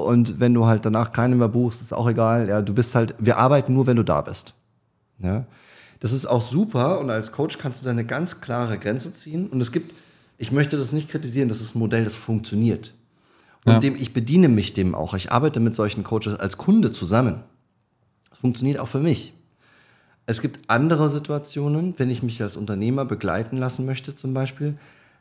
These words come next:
Speaker 1: da hab ich das Bedürfnis, dass ich jemandem auch noch mal irgendwie zwischendurch eine E-Mail schreiben kann und dass sie mir auch antworten relativ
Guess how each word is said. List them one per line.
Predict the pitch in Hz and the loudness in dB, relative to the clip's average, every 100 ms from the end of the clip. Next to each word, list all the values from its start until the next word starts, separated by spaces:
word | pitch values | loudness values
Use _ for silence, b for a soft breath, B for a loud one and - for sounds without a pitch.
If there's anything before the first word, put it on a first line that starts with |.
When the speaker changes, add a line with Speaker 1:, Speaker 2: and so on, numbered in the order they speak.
| b _ _ _ _ | b _ _ _ _
Speaker 1:
da | 117 113 | 2 4
hab | 131 - | 0 0
ich | 143 - | -4 -2
das | 160 | -4
Bedürfnis, | - 117 131 147 - 101 113 b b b | -4 -4 -2 -2 -2 -6 -6 b b b
dass | - 117 | -6 -4
ich | 123 | -4
jemandem | 131 123 120 | -4 -2 -2
auch | 120 110 123 | 0 -2 -2
noch | 120 | -2
mal | 127 95 | -4 -2
irgendwie | 110 113 | -2 -2
zwischendurch | 113 117 120 107 | -4 -6 -4 -4
eine | 107 | -4
E-Mail | 127 139 110 | -2 -2 -2
schreiben | - 85 82 82 | -4 -6 -6 -6
kann | 92 107 120 B B | -6 -6 -8 B B
und | - 110 | -4 -2
dass | 117 | -2
sie | 135 | -2
mir | 131 - | -2 -2
auch | - | -4
antworten | - 123 113 90 82 85 | 0 0 0 -2 -2 -6
relativ | 82 90 87 85 87 - | -4 -2 -2 -4 -14 -16